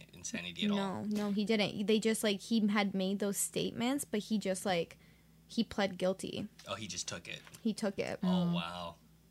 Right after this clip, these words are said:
Speaker 2: But yeah, they talk about, like, the way that they found, they found him for over forty years. No one, he evaded, like, being captured.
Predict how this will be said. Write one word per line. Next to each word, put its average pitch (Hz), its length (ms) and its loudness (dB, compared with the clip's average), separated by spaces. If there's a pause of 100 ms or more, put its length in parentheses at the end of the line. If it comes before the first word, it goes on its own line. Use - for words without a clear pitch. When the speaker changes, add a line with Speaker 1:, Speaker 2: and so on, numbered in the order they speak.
(240)
Speaker 2:
But 214 140 2
yeah, 208 200 4
they 196 140 2
talk 202 300 0
about, 202 320 0
like, 185 220 0
the 208 80 -2
way 190 140 2
that 196 220 -2
they 190 140 0
found, 185 500 -2 (140)
they 208 100 2
found 190 360 0
him 240 340 2 (300)
for 226 400 6 (420)
over 262 260 6
forty 240 320 6
years. 202 380 2 (160)
No 202 240 6
one, 233 260 4
he 233 300 6
evaded, 208 720 4
like, 202 260 0
being 196 240 2
captured. 226 680 0